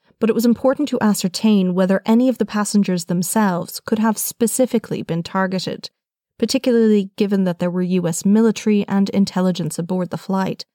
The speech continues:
But it was determined that there was no connection to any of the individuals on Flight one oh three. Officers working on the case in Scotland had to travel worldwide to gather their evidence and witness statements.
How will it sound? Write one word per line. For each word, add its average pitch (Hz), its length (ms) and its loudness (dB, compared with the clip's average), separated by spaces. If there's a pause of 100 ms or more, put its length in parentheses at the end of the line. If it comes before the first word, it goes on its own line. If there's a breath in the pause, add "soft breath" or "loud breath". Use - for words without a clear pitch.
(680)
But 208 80 2
it 220 80 2
was 233 100 2
determined 233 640 2
that 202 140 0
there 196 100 2
was 196 160 4
no 202 240 4
connection 214 560 0
to - 180 -6
any 190 220 4
of 175 80 0
the 175 120 -2
individuals 180 920 -2
on 185 140 2
Flight - 420 -6
one 170 140 -4
oh - 100 -8
three. - 500 -6 (1300)
Officers 262 560 0
working 208 340 2
on 185 120 2
the 175 60 0
case - 360 0
in 170 120 0
Scotland 226 560 0
had 220 180 -4
to - 80 -2
travel 247 480 0
worldwide 185 800 0
to 180 100 -6
gather 185 300 -2
their 165 180 -4
evidence 190 580 0
and 190 220 2
witness 175 320 -2
statements. - 640 -4